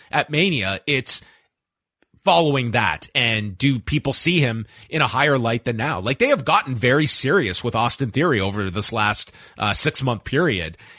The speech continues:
And I still don't feel he has cracked to, you know, where he is looked upon as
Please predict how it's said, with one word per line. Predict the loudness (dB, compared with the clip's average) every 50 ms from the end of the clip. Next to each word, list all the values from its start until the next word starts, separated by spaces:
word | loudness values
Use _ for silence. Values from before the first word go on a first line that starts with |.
| -14 _ -4
And | -4 -2 -2 -4 -4 -4 -2
I | -2
still | 0 0 0 2 2 2
don't | 2 0 0
feel | 0 0 0 0
he | 0 0 -2
has | -2 -2 -4
cracked | -4 -2 -2 0 0 -2 -4 -10 -20 -18 -12 -8
to, | -4 -2 0 0 0 -2 -4 -8 -10 -18 -20 -20 -20 _ _ _
you | -2
know, | -2 0
where | 2 2 2 2
he | 2 0 0 2 2
is | 2 0 0
looked | 0 0 0 0 0
upon | -2 -2 0 0 0 0 -2 -4 -4 -4
as | -4 -2 -2 -2 -2 -2 -2 0 0 0 0